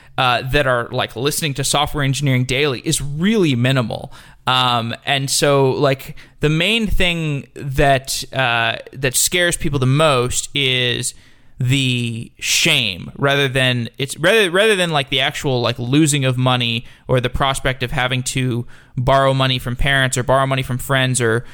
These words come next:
uh, or taking out a loan or going bankrupt or whatever.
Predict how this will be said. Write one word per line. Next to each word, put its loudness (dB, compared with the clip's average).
uh, 0
or -2
taking -2
out 0
a 0
loan 2
or -2
going 0
bankrupt -2
or 0
whatever. 0